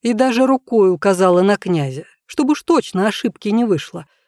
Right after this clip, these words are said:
потому как Горемир Вышатич сейчас вид имел совсем не княжеский.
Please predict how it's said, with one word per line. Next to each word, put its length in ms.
потому 360
как 240
Горемир 480
Вышатич 720
сейчас 520
вид 300
имел 300
совсем 600
не 120
княжеский. 920